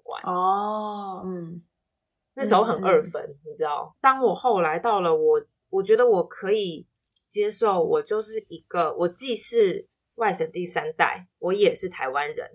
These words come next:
Speaker 1: 这两件事情是不冲突的。
Speaker 2: 对啊。
Speaker 1: 外省第三代，它代表的是我的家族历史，以及我今天这个人身上有些特征，为什么是这样的一个，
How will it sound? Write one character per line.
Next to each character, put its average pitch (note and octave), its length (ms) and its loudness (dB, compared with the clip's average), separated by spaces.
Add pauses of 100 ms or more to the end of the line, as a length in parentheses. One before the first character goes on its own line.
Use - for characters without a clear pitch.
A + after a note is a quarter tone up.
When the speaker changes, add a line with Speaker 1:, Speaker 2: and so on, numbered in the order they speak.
(400)
Speaker 1:
这 C4 120 2
两 E3+ 220 2
件 F#3+ 140 -4
事 F#3 160 -4
情 - 260 -12
是 - 120 -4
不 F3+ 140 -4
冲 D#3+ 280 -2
突 - 240 -10
的。 - 80 -12
Speaker 2:
对 - 0 -
啊。 - 120 -18 (340)
Speaker 1:
外 C4 100 6
省 F#3 240 0
第 G3+ 120 -2
三 G3 200 -4
代， G3+ 140 0
它 F#3+ 220 -2
代 G3+ 280 2
表 - 220 0
的 - 100 -8
是 F#3 280 -4 (160)
我 D#3+ 120 2
的 D#3 80 0
家 F3 280 0
族 D#3 160 -6
历 D#3 180 -6
史， - 160 -10
以 - 140 -16
及 D3+ 260 -14 (200)
我 E3 180 2
今 G3 280 -4
天 F#3+ 400 -4
这 G3+ 140 -8
个 F3 100 2
人 C#3+ 220 -4
身 E3+ 180 -4
上 F3+ 160 -4
有 E3 60 -8
些 E3 160 -6
特 F3+ 240 -2
征， - 220 -2
为 F#3 100 -2
什 F3+ 140 -6
么 - 80 -10
是 - 120 -10
这 D3+ 220 0
样 D3 180 0
的 - 140 -8
一 - 80 -16
个， D3 300 -2